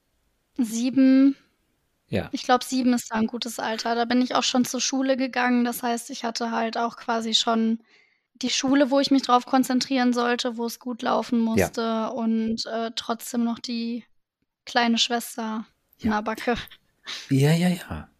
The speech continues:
Speaker 2: Okay. Gut, das sind jetzt Dinge, die auch in der Psychologie üblicherweise so rausgearbeitet werden. Was wir jetzt machen können und was schon ungewöhnlich ist, ist, dass wir intensiv einsteigen mit dem inneren Kind.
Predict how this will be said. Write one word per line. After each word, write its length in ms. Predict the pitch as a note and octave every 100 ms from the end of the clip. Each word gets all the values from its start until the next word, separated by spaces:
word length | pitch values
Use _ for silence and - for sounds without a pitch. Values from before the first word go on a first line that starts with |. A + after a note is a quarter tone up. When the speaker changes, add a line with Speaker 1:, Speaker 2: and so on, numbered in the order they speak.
| -
Speaker 2:
Okay. 480 | C#3+ - - - - - - -
Gut, 200 | C#3+ -
das 180 | F#3 -
sind 180 | B3 A#3+
jetzt 260 | F#3+ - _ _ _ -
Dinge, 440 | D#3 F3 E3 E3 D#3+ - - -
die 200 | C3+ C#3
auch 380 | C3+ C3+ C#3 - _ _ _
in 140 | - A2+
der 80 | A2
Psychologie 800 | - - A#2 F#2+ G#2 G2 G#2 -
üblicherweise 640 | D3 D3 C3+ A#2 A2+ G#2
so 120 | F#2+
rausgearbeitet 760 | E2+ F#2+ - - A#2 C3 C3+ -
werden. 380 | - D#3+ G#3+ A3 - - -
Was 220 | - C3+ -
wir 60 |
jetzt 260 | F3 G#3 G#3
machen 260 | F#3+ F3
können 220 | D#3+ G2+ G2+
und 100 | G#2+
was 140 | A2+
schon 260 | - F3+ F3+
ungewöhnlich 800 | D3 C3 G#2+ G2+ F#2+ F#2 -
ist, 280 | - C#3 - - - -
ist, 300 | B2 - -
dass 240 | A2+ - - -
wir 480 | A#2 A2 A2+ G#2+ G#2 _ _ _ _ _
intensiv 680 | A2+ F#2+ G2 F#2 C3 G#3 G#3+
einsteigen 1040 | - A2 G2+ - - E2+ D#2+ - C#3+ F3 -
mit 140 | -
dem 140 | A2+ B2+
inneren 300 | A#2 B2+ A#2+
Kind. 320 | B2+ G#3+